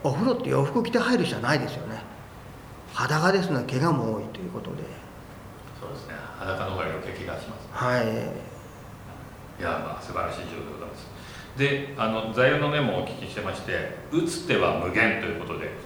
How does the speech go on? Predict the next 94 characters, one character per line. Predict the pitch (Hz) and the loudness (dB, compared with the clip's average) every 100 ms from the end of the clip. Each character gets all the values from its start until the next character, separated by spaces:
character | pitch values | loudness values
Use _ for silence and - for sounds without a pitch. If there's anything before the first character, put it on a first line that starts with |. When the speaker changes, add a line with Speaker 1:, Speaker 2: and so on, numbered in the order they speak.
| - - - - | -12 -14 -8 0
Speaker 2:
こ | |
れ | 127 | 2
は | 123 127 | 4 2
す-、 | - - | 2 0
か-、 | - - - | 2 2 0
素 | - 107 | -4 2
晴 | 113 | 4
ら | |
し | - | 4
い | 123 | 4
格 | 104 - | 2 2
言 | 98 | 2
だ | 90 | 2
な | 90 90 | 4 2
と | 87 | 2
思 | |
う | - | -4
ん | |
で | |
す | - | -4
が、 | 85 | -4
こ | - | 4
れ | 208 208 - | 6 8 6
を | 180 180 156 | 4 2 4
選 | 139 | 6
ば | 165 185 | 8 8
れ | 135 | 8
た | 92 | 6
理 | 87 85 | 2 0
由 | 82 | -2
と | 85 | -2
い | |
う | |
の | 78 95 | -2 0
は | |
何 | 98 | 0
か | 82 | -2
ご | - | -4
ざ | 85 | -4
い | |
ま | - | -4
す | - | -6
で | - | -2
し | |
ょ | |
う | |
か？ | - | 0
Speaker 1:
え | 117 | 2
ー、 | 127 | 2
私、 | 127 156 165 156 165 160 | 2 2 4 4 4 2
倫 | 156 202 | 4 6
理 | 226 | 6
法 | 247 | 6
人 | 240 247 | 6 6
会 | 156 | 4
っ | 131 | 4
て | |
い | |
う | 127 | 2
と | |
こ | 110 | 0
ろ | 113 | 0
に | |
行 | |
っ | - | -2
て | |
ま | 120 123 | -2 -2
し | - | -2
て、 | - 131 | 2 2
ま | 131 | 4
あ、 | 127 | 4
こ | 156 | 4
れ | |
よ | 170 | 4
く | 180 | 4
聞 | 127 - | 0 0
く | 160 | 2
ん | |
で | 127 | 2
す | - | 0
け | 117 | -2
ど | 113 | 0
も | |
ね、 | 160 180 - - - - - 160 | 2 0 -4 -10 -14 -10 -2 2
例 | 220 | 4
え | 165 | 4
ば | 135 107 - | 4 2 2
富 | 220 262 | 2 2
士 | |
山 | - 131 117 | 4 2 2
登 | 117 123 | 2 4
る | 139 | 4
の | 117 | 4
も、 | 135 131 - | 4 2 2